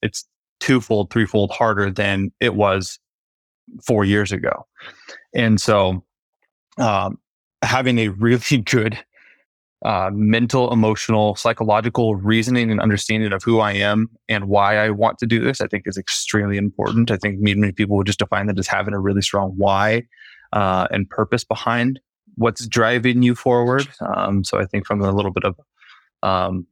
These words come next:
motivational per-, perspective, I, I lean on that heavily. And then, um,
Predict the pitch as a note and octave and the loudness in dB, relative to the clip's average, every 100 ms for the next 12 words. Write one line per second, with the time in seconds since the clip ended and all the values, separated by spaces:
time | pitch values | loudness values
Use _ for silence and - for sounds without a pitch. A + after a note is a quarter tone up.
0 | - A#2 A2 F#2+ G#2+ G#2 C#3 B2+ - - | -2 0 0 2 2 2 -2 -2 -4 -6
1 | - C3+ - C#3 - D#3 _ - A2 - | -4 -4 0 0 0 -2 _ -20 -20 -14
2 | - G#2+ G#2 - A2 G#2 G#2+ A#2 A#2+ C3 | -4 0 0 0 -2 0 2 2 2 2
3 | A#2 B2 - A2 A2 C#3 F3+ G3+ _ - | 2 0 -2 -4 -2 0 0 -2 _ -18
4 | - A#2 A2 G#2+ G#2 G2+ _ - _ - | -4 0 2 2 2 -2 _ -20 _ -4
5 | G#2 G2+ F#2+ | 0 0 0